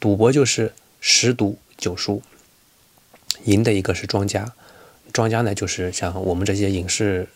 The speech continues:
从业人员。这个年代我称为分投资人钱的年代，从制作到发行，你们投资人，对吧，都得出点钱吧？你们一投，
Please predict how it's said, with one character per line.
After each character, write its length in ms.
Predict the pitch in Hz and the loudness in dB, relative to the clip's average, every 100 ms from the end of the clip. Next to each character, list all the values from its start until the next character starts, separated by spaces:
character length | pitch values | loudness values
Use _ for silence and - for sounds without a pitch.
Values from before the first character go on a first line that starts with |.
| _ | _
从 300 | - - 101 | -8 -2 -2
业 160 | 143 110 | 0 -2
人 160 | 92 | -6
员。 140 | 98 - - _ _ _ _ _ _ _ _ _ - | -8 -14 -18 _ _ _ _ _ _ _ _ _ -2
这 140 | 147 | 0
个 500 | 120 101 92 90 98 - _ _ | 2 2 2 -2 -6 -14 _ _
年 260 | 113 101 101 | -4 -4 0
代 380 | 104 90 104 - - - | 0 0 -4 -18 -16 -8
我 140 | 90 | -6
称 200 | - 101 | -6 -6
为 260 | 92 90 - _ _ | -6 -6 -10 _ _
分 300 | - 131 123 | -4 -2 -2
投 240 | - 101 | -2 -2
资 220 | 107 - | -2 -2
人 160 | 110 110 | -2 -2
钱 220 | - - | -4 -4
的 140 | 110 107 | -4 -4
年 200 | 92 95 | -4 -6
代， 180 | - 120 - _ _ - _ - - - _ - | -10 -12 -18 _ _ -20 _ -20 -20 -20 _ -16
从 320 | - 110 104 | -8 -6 -2
制 180 | - 113 | 0 2
作 160 | 98 | 2
到 140 | 95 90 | 0 -2
发 220 | 101 104 | -2 -4
行， 280 | - 85 - _ _ _ _ _ _ _ _ | -2 -6 -8 _ _ _ _ _ _ _ _
你 80 | - | -6
们 100 | 95 | -6
投 200 | - 90 | -4 -8
资 180 | - 92 | -2 -2
人， 240 | 85 87 - _ | -2 -6 -12 _
对 80 | 98 | -10
吧， 240 | 82 - - - | -10 -10 -16 -6
都 100 | 90 | -4
得 320 | 87 90 90 - | -4 -6 -10 -8
出 140 | - | -6
点 100 | 87 | -6
钱 200 | 92 92 | -4 0
吧？ 240 | 92 - - _ - - - _ _ - _ _ _ _ | 0 0 -8 _ -20 -20 -20 _ _ -20 _ _ _ _
你 100 | 110 | 2
们 140 | 139 | 4
一 60 | 165 | 4
投， 320 | - 92 101 | 0 -4 -6